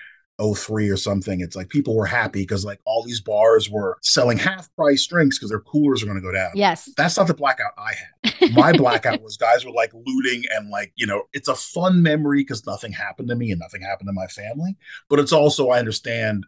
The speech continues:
Speaker 1: as an adult why my parents decided to move, like, the next year.
Speaker 2: Yeah, totally.
Speaker 1: So I'd have been seven when I w-, when I was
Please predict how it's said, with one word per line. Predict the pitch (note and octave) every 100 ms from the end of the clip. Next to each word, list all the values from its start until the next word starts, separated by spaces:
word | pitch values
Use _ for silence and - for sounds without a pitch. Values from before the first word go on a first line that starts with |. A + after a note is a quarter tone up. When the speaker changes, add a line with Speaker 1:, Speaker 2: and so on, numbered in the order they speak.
| _
Speaker 1:
as | G2+ G2+
an | G2+
adult | F#2+ - F3 A#2+ A2
why | G2+
my | G2+
parents | G2 - G#2+ G#2
decided | - G#2 F2+
to | F#2+
move, | G2 G2+ G2 F2
like, | F2+ F2 - F#2+
the | F#2+ F#2+
next | F2+ F2 - -
year. | G2 - -
Speaker 2:
Yeah, | G3+ F3+ -
totally. | - F3 E3+ D#3+
Speaker 1:
So | -
I'd | G2 G2+
have |
been | G2 F#2+
seven | - - C#3+ C#3 C3+ B2
when | A2
I | G#2+
w-, | G2+ G#2+
when | A2+
I | G#2+
was | G#2+ G#2 G2